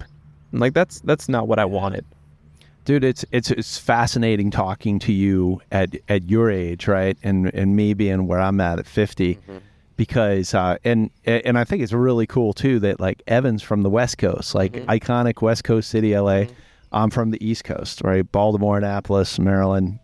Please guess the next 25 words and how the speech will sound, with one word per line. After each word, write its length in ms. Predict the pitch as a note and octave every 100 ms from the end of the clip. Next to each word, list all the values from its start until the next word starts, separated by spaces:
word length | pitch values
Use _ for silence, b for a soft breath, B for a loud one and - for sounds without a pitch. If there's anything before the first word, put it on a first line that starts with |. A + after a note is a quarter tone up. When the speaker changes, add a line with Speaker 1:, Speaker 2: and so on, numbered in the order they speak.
| _ -
Speaker 2:
like, 260 | G2 F2 - -
far, 320 | A2 A2+ A2 -
far 260 | B2 C3
east 280 | B2 B2 -
as 120 | G#2+
you 100 | A#2 A2
can 120 | A2
go. 320 | A#2 G2 G2+ B B -
Speaker 1:
Mm-hmm. 360 | B2 A#2+ D3
Speaker 2:
Um, 480 | A2+ G#2+ G2+ G2 G#2 - b b b _ -
and 180 | B2 B2
so 420 | C3+ A#2+ A2+ A2+
I, 200 | A2 A#2 -
I 140 | A#2+
can 140 | D3 C3
relate 440 | A#2 A2+ A#2+ B2
to 120 | -
a 40 | G#2
lot 200 | G#2 G2+
of 60 |
what 100 | G2
you're 100 | G2
saying, 360 | - G#2 G#2+ G#2+
Evan, 280 | G#2+ A2+ A2
but 200 | F#2+